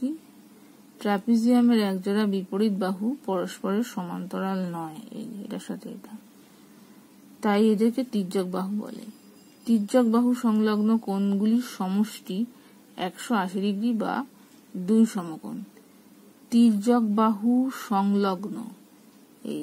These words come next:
যে এইটা আর এইটা, কোণগুলির সমষ্টি একশো আশি ডিগ্রি, এইটার সাথে এইটা একশো আশি ডিগ্রি, এটার সাথে এইটা, সংলগ্ন কোণগুলি একশো আশি ডিগ্রি বা দুই সমকোণ।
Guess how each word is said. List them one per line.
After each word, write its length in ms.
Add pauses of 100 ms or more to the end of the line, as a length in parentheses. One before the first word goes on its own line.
যে 120 (1400)
এইটা 380 (880)
আর 120 (120)
এইটা, 240 (680)
কোণগুলির 640 (100)
সমষ্টি 580 (240)
একশো 300 (140)
আশি 200 (100)
ডিগ্রি, 300 (1300)
এইটার 280
সাথে 220 (140)
এইটা 240 (400)
একশো 280
আশি 220
ডিগ্রি, 260 (220)
এটার 280
সাথে 200 (100)
এইটা, 200 (1200)
সংলগ্ন 480 (160)
কোণগুলি 400 (120)
একশো 220 (120)
আশি 200
ডিগ্রি 200 (100)
বা 60 (140)
দুই 120 (100)
সমকোণ। 420